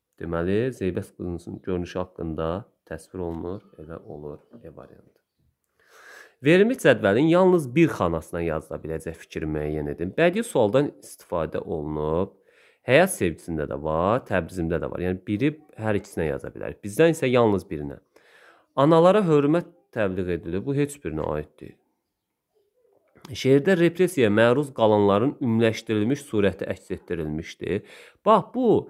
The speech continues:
həyat sevgisində belə bir şey yoxdur, repressiyaya məruz qalanların ümumiləşdirilmiş. Bu sadəcə bir dənə yerdə deyir ki, e, qarşımda dalğalı dərin bir ünvan. Qutardı, getdi. Müəllifin Cənub lirikasına aiddir. Bunu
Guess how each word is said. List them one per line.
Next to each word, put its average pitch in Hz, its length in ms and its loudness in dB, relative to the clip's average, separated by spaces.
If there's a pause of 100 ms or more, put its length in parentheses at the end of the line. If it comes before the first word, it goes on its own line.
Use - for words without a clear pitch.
(420)
həyat 214 240 0
sevgisində 110 480 -6
belə 185 240 -2
bir - 80 -12
şey 165 160 0
yoxdur, 160 400 -2
repressiyaya 98 560 -2
məruz 90 320 0
qalanların 92 400 0
ümumiləşdirilmiş. 90 720 -2
Bu - 80 -12
sadəcə 196 480 -2
bir 190 160 -6
dənə 156 320 4
yerdə 135 360 2
deyir 117 280 0
ki, 156 160 -4 (1040)
e, 107 80 -2 (960)
qarşımda 131 500 2
dalğalı 110 460 4
dərin 101 420 -2
bir 92 140 -6
ünvan. 80 300 -8 (220)
Qutardı, 180 360 -4
getdi. 160 420 -4 (720)
Müəllifin 190 460 4
Cənub 185 300 4
lirikasına 107 540 -2
aiddir. 95 280 -4
Bunu 143 140 -2